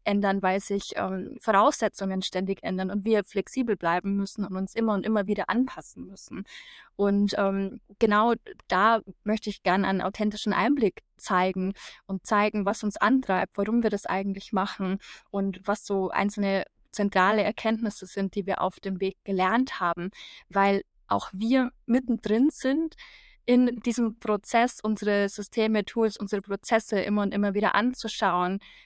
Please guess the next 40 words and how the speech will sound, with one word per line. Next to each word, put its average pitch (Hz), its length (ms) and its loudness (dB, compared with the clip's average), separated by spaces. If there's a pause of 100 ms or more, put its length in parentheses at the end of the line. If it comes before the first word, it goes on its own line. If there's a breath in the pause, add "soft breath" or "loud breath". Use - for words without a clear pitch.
(160)
diese 190 160 -6
Prozesse 202 540 -4
zu - 160 -4
automatisieren, 196 840 0
zu 190 160 0
optimieren. 196 800 0 (320 loud breath)
Und 208 340 2 (200)
ich - 300 -4
der 196 120 4
Überzeugung 202 640 2
bin, 190 160 0
dass 196 200 -4
ganz, 233 240 0
ganz 202 360 -4
viele 214 480 2 (360 loud breath)
an 202 200 0
genau 196 280 2
der 214 140 2
gleichen 202 340 -2
Stelle 214 360 0
stehen 180 320 -2
und 180 120 -6
dass - 160 -6
wir 202 80 -4
da 185 160 2
ganz 196 260 -2
viel 202 140 -6
voneinander 196 480 0
lernen 190 460 2
können 190 300 -6
und 196 160 -12
voneinander 185 460 -2
profitieren 262 680 2
können, 185 320 -6
wenn 185 160 -4
wir 190 120 0
unsere - 240 -6
Erkenntnisse 202 580 -4
miteinander 170 500 0
teilen. - 440 -4